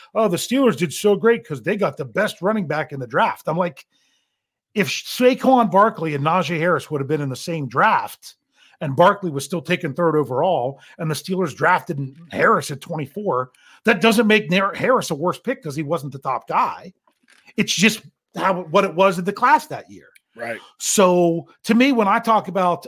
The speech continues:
Speaker 1: "Oh, well, if it's gonna be the fifth or sixth tackle at thirty-two, um, that's not so bad." Not because I feel like the position rank matters. I'm looking specifically at this class and who I think those players are. So, um,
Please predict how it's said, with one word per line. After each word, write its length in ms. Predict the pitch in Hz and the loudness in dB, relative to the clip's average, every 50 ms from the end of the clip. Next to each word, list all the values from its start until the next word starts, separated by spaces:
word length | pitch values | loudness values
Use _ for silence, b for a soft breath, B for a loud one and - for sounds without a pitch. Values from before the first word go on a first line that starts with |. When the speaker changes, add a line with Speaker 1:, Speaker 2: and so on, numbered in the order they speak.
| - 196 | -8 -6
Speaker 1:
"Oh, 340 | 220 233 190 139 107 104 b b b b - | -2 -2 -2 -2 -4 -8 b b b b -4
well, 160 | 185 190 190 | 0 0 0
if 100 | - - | 0 0
it's 140 | 233 - - | -4 -6 -4
gonna 240 | - 240 214 202 170 | -4 -2 -2 -2 -2
be 160 | 175 190 180 | -2 0 0
the 100 | 165 160 | 0 -2
fifth 320 | - - 214 202 196 - | -2 0 0 0 0 0
or 80 | 165 139 | -6 -6
sixth 340 | - - 226 226 - - - | -4 -6 -6 -6 -6 -6 -4
tackle 440 | 196 165 143 139 - - 156 151 | -2 0 0 -2 -2 -4 -4 -4
at 100 | 139 143 | -4 -2
thirty-two, 800 | - 165 151 143 135 131 - - - 214 220 180 135 123 123 123 b b b b b b b b _ 160 | -2 -2 -2 -2 -2 -6 -8 -6 -4 0 0 0 0 0 -4 -8 b b b b b b b b _ 0
um, 320 | 147 147 139 135 131 127 - | 2 4 4 2 0 -2 -2
that's 280 | 175 180 180 - 233 | 0 0 0 0 0
not 180 | 185 170 156 - | 0 0 0 -2
so 140 | - 156 123 | -6 -8 0
bad." 400 | 117 202 240 202 151 127 123 B B B B B 175 | 2 4 4 4 2 0 -4 B B B B B 2
Not 340 | 175 220 240 254 254 - - _ _ _ | 4 6 6 6 4 0 -10 _ _ _
because 400 | 165 196 196 - - 180 196 - | -2 -2 -2 0 0 0 2 4
I 120 | 180 160 170 | 4 2 2
feel 320 | - - 202 202 190 185 | 0 -2 0 0 0 2
like 220 | 143 165 170 - - | 2 0 0 0 -2
the 80 | 156 | -8
position 420 | 131 147 127 147 165 139 - 143 147 | -8 -6 -4 -4 -4 -4 -4 -4 -4
rank 200 | 151 147 131 135 | -4 -4 -4 -4
matters. 360 | 160 165 175 156 139 120 120 151 | -2 0 0 0 -2 -4 -2 0
I'm 160 | 165 175 156 | 0 0 0
looking 280 | 160 165 - 160 147 135 | -2 -4 -6 -6 -10 -10
specifically 520 | - - 143 - - 170 127 123 - 135 117 | -8 -10 -10 -8 -6 -8 -8 -8 -12 -12 -14
at 80 | - - | -12 -14
this 120 | 120 - | -16 -16
class 500 | - _ - 143 131 - - - - - B B B B B _ | -14 _ -4 -4 -4 -4 -6 -10 -16 -16 B B B B B _
and 120 | 143 110 | -14 -12
who 200 | - 131 165 165 | -4 -2 0 0
I 60 | 135 120 | 0 0
think 220 | - 147 135 - | -2 -6 -6 -6
those 180 | - 117 113 - | -8 -12 -14 -14
players 380 | _ 123 107 107 101 98 - | _ -14 -12 -12 -14 -12 -12
are. 260 | 117 95 87 - _ _ b b b b b b b b _ | -12 -12 -12 -16 _ _ b b b b b b b b _
So, 580 | - - - 151 123 117 113 113 110 110 104 b b b b b b _ _ | -14 -8 -6 -4 -2 -2 0 -2 -2 -4 -8 b b b b b b _ _
um, 580 | 180 156 151 147 143 135 131 123 107 104 - | 2 4 6 6 4 4 2 -2 -4 -6 -12